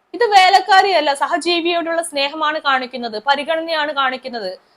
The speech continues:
ഒരു വീട്ടിലേക്ക് വന്നിട്ടുള്ള അതിഥിയോട് കാണിക്കുന്ന സ്നേഹമാണ് ഇവിടെ പ്രകടമാകുന്നത്. ഇതിൽ വേലക്കാരി എന്ന് അവര് പറയുന്നില്ല. അപ്പൊ ഇത്രയും ജനങ്ങൾ ഈ വേലക്കാരി എന്നുള്ള ഒരു അർത്ഥം അതിന് കൊടുക്കണമെങ്കിൽ, എനിക്ക് തോന്നുന്നു ഒരു എയ്റ്റി ഫൈവ് നയൻറ്റി പെർസെന്റേജ് ആളുകളും വേലക്കാരി എന്നുള്ള അർത്ഥമാണ് കൊടുത്തിട്ടുള്ളത്.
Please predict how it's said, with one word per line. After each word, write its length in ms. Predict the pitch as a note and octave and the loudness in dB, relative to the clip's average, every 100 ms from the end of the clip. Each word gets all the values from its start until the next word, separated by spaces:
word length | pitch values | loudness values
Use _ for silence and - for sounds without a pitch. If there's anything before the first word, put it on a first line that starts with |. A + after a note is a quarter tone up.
| _ _ _ _ | _ _ _ _
ഒരു 120 | D#4+ | 0
വീട്ടിലേക്ക് 500 | F4 E4+ E4+ F4 F#4 | 2 2 0 -2 0
വന്നിട്ടുള്ള 480 | F#4+ D#4+ D4+ D#4 D#4+ | 0 0 -2 -2 0
അതിഥിയോട് 640 | C#4 A#3+ A#3+ C4 E4 E4+ | 0 0 -4 -2 -2 -2
കാണിക്കുന്ന 420 | F4 D4+ D4 C#4+ D4+ | 0 -2 -2 -6 -6
സ്നേഹമാണ് 640 | C4 B3+ C4+ D4+ C#4+ D4+ | -4 -4 -4 -2 -2 0
ഇവിടെ 180 | D#4 D4+ | -2 -2
പ്രകടമാകുന്നത്. 880 | D4 C4 C#4 C4+ A#3+ A#3+ G#3+ F#3 - _ _ _ _ _ | -2 -2 -2 -2 -4 -6 -6 -6 -8 _ _ _ _ _
ഇതിൽ 180 | C4 F#4+ | 0 2
വേലക്കാരി 580 | E4 D#4+ F4+ F#4+ F#4 G4+ | 4 4 2 2 2 2
എന്ന് 180 | F#4 F4 | 0 -2
അവര് 160 | E4+ - | 0 4
പറയുന്നില്ല. 500 | D4+ D4 D#4 D4 B3 | 4 4 -2 -2 0
അപ്പൊ 180 | - G#4 | 0 -2
ഇത്രയും 300 | - A#4 F#4 | 0 0 0
ജനങ്ങൾ 420 | F#4 E4+ F4 F4 | -2 -2 -2 0
ഈ 160 | E4+ | 0
വേലക്കാരി 560 | E4 C#4+ C#4+ D4+ D#4+ D#4+ | 0 0 0 -2 -2 -2
എന്നുള്ള 240 | D4 D4 | -4 -4
ഒരു 80 | C#4+ | -2
അർത്ഥം 380 | A#3+ A3 C#4+ C4+ | -4 -6 -6 -4
അതിന് 200 | B3 B3 | -4 -6
കൊടുക്കണമെങ്കിൽ, 760 | C4 A3 G#3 C#4 C4 G#3+ F#3+ | -6 -8 -6 -4 -4 -6 -6
എനിക്ക് 500 | F3+ - - - F#4+ | -8 -10 -14 -6 2
തോന്നുന്നു 220 | A4 G#4 G#4 | 2 2 2
ഒരു 80 | |
എയ്റ്റി 240 | F4 D4+ F#4+ | 2 2 0
ഫൈവ് 280 | G4 G4 F4 | 0 0 -2
നയൻറ്റി 260 | D#4 D#4+ | -4 -4
പെർസെന്റേജ് 580 | E4+ D#4 D4+ D#4 E4 E4 | -2 -2 -2 -4 -4 2
ആളുകളും 460 | C#4 C#4 C#4+ D4+ C4+ | 2 2 -2 -4 -2
വേലക്കാരി 520 | B3 C#4 C#4 D4 D4+ | -2 -2 2 2 2
എന്നുള്ള 380 | C4 C4+ C#4 - | -2 -2 -2 -2
അർത്ഥമാണ് 560 | A#3+ - D4 C4+ A#3+ C#4 | -4 -4 -6 -4 -4 -4
കൊടുത്തിട്ടുള്ളത്. 760 | A#3+ A3 B3+ B3 G3+ F3+ | -6 -6 -12 -10 -8 -8